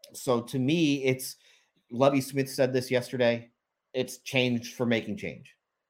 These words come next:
A-, and so the thing that you have to decide organizationally is, okay, we're gonna move on from him in the middle of the year.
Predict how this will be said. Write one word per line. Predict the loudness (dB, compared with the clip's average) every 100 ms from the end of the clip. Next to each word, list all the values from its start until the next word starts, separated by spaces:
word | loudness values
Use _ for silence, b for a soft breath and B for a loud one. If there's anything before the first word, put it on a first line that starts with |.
| _ _ _ _ _ _ -2
A-, |
and | 0 0 0
so | 2 2
the | 2 -2
thing | -2 -2
that | -2 -2
you | -2
have | -2 -4
to |
decide | -10 0 2 2
organizationally | 0 -2 -2 -2 -2 -2 -2 -2 -2 -4
is, | -8 b b b
okay, | -2 6 6 6 4
we're | -4 -6 -2
gonna | 0 0
move | 0 2
on | 2 0
from | -2 -4
him | -2 -2 -4 -10 -20 -20 -20 _
in | -2
the | 0
middle | 0 -2
of |
the | 0
year. | 2 2 2 -4